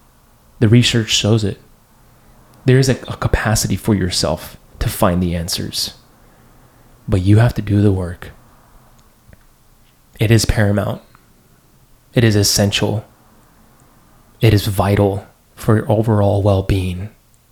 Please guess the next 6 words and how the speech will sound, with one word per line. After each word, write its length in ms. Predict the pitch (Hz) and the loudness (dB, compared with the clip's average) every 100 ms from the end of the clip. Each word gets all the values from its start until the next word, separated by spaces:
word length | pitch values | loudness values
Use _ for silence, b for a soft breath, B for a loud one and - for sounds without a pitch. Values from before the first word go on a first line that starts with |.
| _ _ - | _ _ -8
It's 200 | 101 - | -4 -2
here. 320 | 120 117 117 _ _ _ _ _ _ _ _ _ _ - | 0 0 -2 _ _ _ _ _ _ _ _ _ _ -12
It's 140 | - 117 | -2 0
always 200 | 110 98 | 2 2
been 220 | 101 95 | 0 0
here. 300 | - 95 | -4 -8